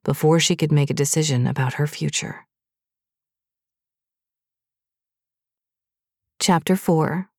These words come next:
Kate could almost swear she had simply blinked and the three weeks since she and Spencer broke her desk had flown by. She had been so busy with work projects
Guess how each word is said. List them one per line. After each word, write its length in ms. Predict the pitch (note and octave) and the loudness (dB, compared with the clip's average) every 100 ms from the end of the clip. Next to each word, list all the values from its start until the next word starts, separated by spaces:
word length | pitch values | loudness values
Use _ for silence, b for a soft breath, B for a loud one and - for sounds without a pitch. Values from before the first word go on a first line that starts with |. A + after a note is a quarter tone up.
| _ _ _ _ _ _ _ _ _ _ _ | _ _ _ _ _ _ _ _ _ _ _
Kate 380 | - A#3+ B3 - | 2 2 2 -2
could 180 | - A3 | 0 2
almost 580 | G3+ F#3+ G3 F3 E3+ - | 4 4 6 4 0 -2
swear 460 | - E3+ D#3+ D3 D3 | 0 2 4 4 2
she 160 | D#3+ | 0
had 160 | D#3+ E3+ | 0 0
simply 340 | - F#3 E3+ | 2 2 2
blinked 540 | D#3 D#3 E3 D#3+ - - | -2 0 0 0 -4 -6
and 200 | - C#3+ | 0 0
the 60 | D3 | 0
three 200 | F3 E3+ | -2 0
weeks 300 | F3 - - | 0 0 -2
since 200 | E3 - | -2 0
she 160 | - | 0
and 140 | E3 D3+ | 0 0
Spencer 380 | - E3+ D#3 D3+ | 0 0 0 0
broke 280 | D#3+ D#3+ | 0 0
her 120 | - D3 | -2 0
desk 340 | F3 E3 - | 0 0 -2
had 100 | D3 | -6
flown 340 | - D#3+ D3 | -2 2 2
by. 440 | D3 D3+ C#3+ C#3 - B B B B _ - | 2 2 0 -2 -8 B B B B _ -2
She 180 | A#3+ | 2
had 100 | C4 | 4
been 180 | A#3 F#3+ | 4 4
so 240 | - G3 F#3+ | 4 2 4
busy 260 | F3+ F3 | 2 2
with 240 | E3 - - | 0 -2 -2
work 220 | D#3+ - | -4 -2
projects 500 | G3 F#3+ G3 G3 | -2 0 0 -4